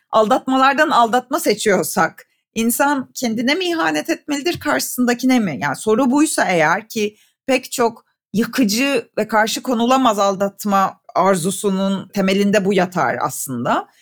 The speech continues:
O zaman ne yapmalı? Yani bu çok, çok zorlu bir şey. Sen bana sormadan ben sana yanıt vereyim. <laughs> Ben hiç aldatmadım.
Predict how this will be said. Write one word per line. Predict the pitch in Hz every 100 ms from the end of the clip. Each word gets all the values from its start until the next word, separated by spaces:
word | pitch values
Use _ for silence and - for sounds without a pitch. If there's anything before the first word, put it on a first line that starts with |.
| _ -
O | 269
zaman | 415 381 415
ne |
yapmalı? | 349 247 190 165 117 - _ -
Yani | 180 190 202
bu | 311 320
çok, | 381 359 _
çok | - 370 214
zorlu | 220 220 226
bir | 185
şey. | - 165 370 - _ -
Sen | 320 349
bana | 302 311
sormadan | 339 277 277 208 254 262
ben | 233 240
sana | 220 202 240
yanıt | 185 160 -
vereyim. | 143 156 151 220 -
<laughs> | 262 202 - _ - - - _ 196
Ben | 302
hiç | 415 392
aldatmadım. | 226 214 185 - 139 117 139 -